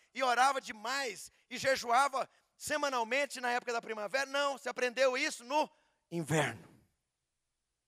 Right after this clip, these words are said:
Deus te treinou. Agora você tem fibra,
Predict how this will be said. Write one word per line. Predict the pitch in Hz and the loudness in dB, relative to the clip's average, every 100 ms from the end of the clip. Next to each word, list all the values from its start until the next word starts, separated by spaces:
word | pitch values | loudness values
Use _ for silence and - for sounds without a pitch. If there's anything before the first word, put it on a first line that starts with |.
| _ _ _ _ _ _ _ _ _ _ _ _ _ _ _ _ _ _ _ _ | _ _ _ _ _ _ _ _ _ _ _ _ _ _ _ _ _ _ _ _
Deus | 160 151 | -12 -12
te | - | -10
treinou. | 165 170 143 131 - _ _ _ _ _ _ _ | -8 -8 -8 -12 -14 _ _ _ _ _ _ _
Agora | 151 151 | 0 0
você | 175 | -2
tem | 185 175 | -4 -6
fibra, | - 185 170 143 | -6 -6 -6 -8